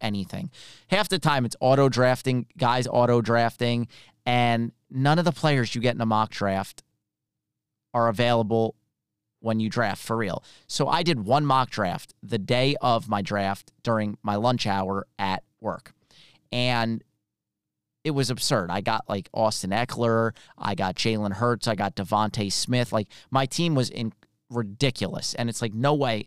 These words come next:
So I, I just was like, "This is a joke, right?" So the draft comes and everyone puts all their stock in everything. And by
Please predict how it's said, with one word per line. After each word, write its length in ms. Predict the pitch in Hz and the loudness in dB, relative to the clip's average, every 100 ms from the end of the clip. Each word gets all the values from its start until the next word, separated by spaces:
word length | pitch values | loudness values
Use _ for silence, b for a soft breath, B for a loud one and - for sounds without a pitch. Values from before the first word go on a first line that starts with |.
| B B | B B
So 160 | - | 2
I, 240 | 151 156 160 | 2 2 0
I 140 | 151 | -2
just 240 | 143 151 - | -2 -4 -4
was 140 | 127 | -4
like, 120 | 131 | -2
"This 140 | 139 131 | -4 -2
is 60 | |
a 60 | 135 | -2
joke, 340 | 127 95 - | 0 -2 -2
right?" 220 | 101 104 - b b b b b b | -6 -6 -8 b b b b b b
So 380 | - 170 147 - | 2 4 4 0
the 120 | - 151 | -2 2
draft 360 | 170 180 - | 4 4 2
comes 280 | 143 131 123 | 2 2 2
and 80 | 127 | 0
everyone 280 | 131 143 127 | 2 0 0
puts 220 | 127 123 | -2 0
all 120 | 113 | 0
their 120 | 110 | 0
stock 400 | - 113 95 95 | 0 0 0 -2
in 140 | 92 92 98 | -6 -6 -6
everything. 440 | 95 82 90 92 | -6 -6 -8 -6
And 220 | 123 123 - b b _ _ _ _ _ _ _ _ | -4 -4 -6 b b _ _ _ _ _ _ _ _
by 420 | 147 135 131 131 | 0 2 2 -2